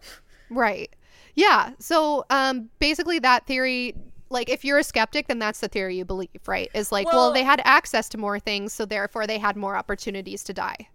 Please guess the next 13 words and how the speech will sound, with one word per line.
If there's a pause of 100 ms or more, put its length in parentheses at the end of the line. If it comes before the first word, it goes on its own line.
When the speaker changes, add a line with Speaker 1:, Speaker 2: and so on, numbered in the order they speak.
(500)
Speaker 2:
The
more,
basically,
the
more
people
you
know
or
that
know
about
you,